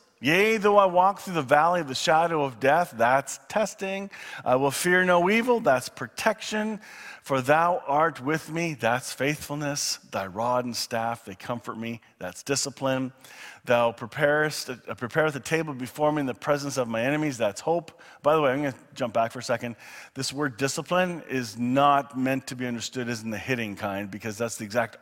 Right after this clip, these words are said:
opposite of what we talked about a couple weeks ago, that the rod and staff are never used as hitting tools on any sheep. It's about guiding and directing. That's what discipline is.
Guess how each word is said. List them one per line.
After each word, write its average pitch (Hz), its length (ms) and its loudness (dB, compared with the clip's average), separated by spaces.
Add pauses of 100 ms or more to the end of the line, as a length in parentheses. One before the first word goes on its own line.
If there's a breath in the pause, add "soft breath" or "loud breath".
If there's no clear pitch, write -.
opposite 156 680 2 (340 loud breath)
of 127 160 -4
what 143 100 2
we 143 100 0
talked 147 360 2
about 131 180 0
a 127 60 -2
couple 143 200 0
weeks 160 240 0
ago, 120 300 2 (400 loud breath)
that 123 240 0
the 123 100 2
rod 139 260 6
and 139 60 -6
staff 143 320 2
are 156 60 0
never 196 480 2
used 156 260 -2
as 135 140 -2
hitting 175 320 -2
tools 147 480 -2 (220 loud breath)
on 135 160 6
any 180 200 2
sheep. 220 480 -2 (200 loud breath)
It's - 100 -14
about 170 220 -2
guiding 196 380 2
and 175 60 -4
directing. 147 400 0
That's 160 160 -2
what 254 140 -2
discipline 233 520 0
is. 90 280 -6